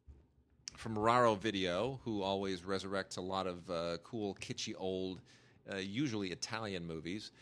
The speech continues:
And, uh, this is a brand new, uh, high-def transfer on Blu-ray of the nineteen seventy-nine Italian film Play Motel by Mario Gariazzo. And, uh, it's not for everybody's taste. It's certainly, it's not a giallo film.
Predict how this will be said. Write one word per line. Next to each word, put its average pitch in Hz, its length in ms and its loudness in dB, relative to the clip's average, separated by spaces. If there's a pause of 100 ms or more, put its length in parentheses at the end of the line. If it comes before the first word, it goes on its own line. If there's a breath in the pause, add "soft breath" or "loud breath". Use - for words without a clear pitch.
(280 loud breath)
And, 113 320 0
uh, 113 140 6
this 160 160 -2
is 139 100 -4
a 107 60 2
brand 127 400 2
new, 123 340 2
uh, 104 360 4
high-def 123 380 -2
transfer 127 440 -4
on 104 220 -4
Blu-ray 123 680 2 (520 loud breath)
of 117 440 2
the 113 140 0
nineteen 165 540 -2
seventy-nine 170 880 2
Italian 143 460 2
film 107 460 -2 (400 soft breath)
Play 117 380 4
Motel 90 600 4
by 87 220 2
Mario 127 640 4 (320 loud breath)
Gariazzo. 104 960 6 (380 loud breath)
And, 107 440 0
uh, 95 520 6 (100)
it's 107 280 -4
not 117 240 2
for 123 80 -2
everybody's 110 380 2
taste. 117 460 0
It's 101 160 -6
certainly, 104 480 0
it's 101 280 -4
not 151 180 0
a 185 60 -2
giallo 135 680 2
film. 87 580 -10